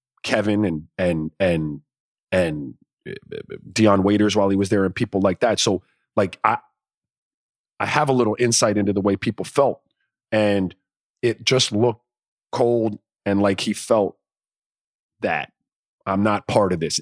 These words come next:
And then it was fixed. And they've been good. They seem to be really good friends and all of that stuff. But early on in that, Kev was on the outside looking in.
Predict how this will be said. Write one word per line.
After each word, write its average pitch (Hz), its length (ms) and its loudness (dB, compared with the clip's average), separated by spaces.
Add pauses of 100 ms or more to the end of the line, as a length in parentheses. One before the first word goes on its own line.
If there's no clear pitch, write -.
And 127 220 4
then 170 440 2 (400)
it 123 120 0
was 131 160 0
fixed. - 420 -4 (840)
And 123 180 2
they've 156 160 2
been 113 280 0 (100)
good. 131 220 2
They 127 100 0
seem 143 240 0
to 110 40 2
be 107 120 2
really 107 240 2
good 107 180 0
friends 117 300 0
and 107 100 2
all 107 160 2
of 110 40 0
that 139 180 0
stuff. - 280 -2
But 127 200 0 (720)
early 147 320 2
on 104 180 2
in 92 120 0
that, 85 280 -4
Kev 131 300 0
was 113 340 2
on 107 160 2
the 104 120 2
outside 101 420 0
looking 92 280 -2
in. 82 260 -2